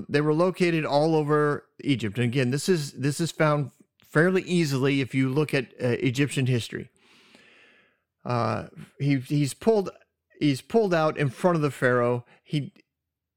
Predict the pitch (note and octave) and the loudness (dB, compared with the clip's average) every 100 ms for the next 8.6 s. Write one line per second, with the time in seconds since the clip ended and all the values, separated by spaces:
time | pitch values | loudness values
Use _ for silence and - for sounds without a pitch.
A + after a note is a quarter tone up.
0 | _ A#2+ C#3 D3+ C#3+ D3+ C#3+ D3+ D3+ D3+ | _ -6 -2 2 2 0 2 0 2 0
1 | B2+ C#3+ F#3+ G#3 G3 F3 - E3+ E3+ D3+ | 0 2 2 2 0 0 -2 0 0 2
2 | D#3+ C#3+ C3 B2 C#3+ C3+ C#3 C#3 E3 F3 | 0 0 -2 0 -2 -2 -2 0 0 0
3 | C#3+ C3 E3 F#3+ G#3+ G3 C3 D3 D3 D3 | -4 0 0 0 -2 -2 0 0 0 0
4 | C#3 - - C3+ B2+ - B2+ - G3+ G3 | -4 -6 -6 -2 0 0 -2 -2 0 2
5 | D3 C#3 - - _ - E3 E3 D#3 A3+ | 2 0 -8 -20 _ 0 2 2 0 0
6 | A3 F3 E3 F#3+ F#3 F3 D#3+ D#2 - - | 0 2 2 2 -2 0 -2 -4 -8 0
7 | F3+ D#3 D3 D#3 D3 - G#3 F#3 E3+ E3 | 0 2 0 0 -2 0 -2 0 0 0
8 | D#3 - D#3+ D#3+ D#3+ | -2 -2 0 2 0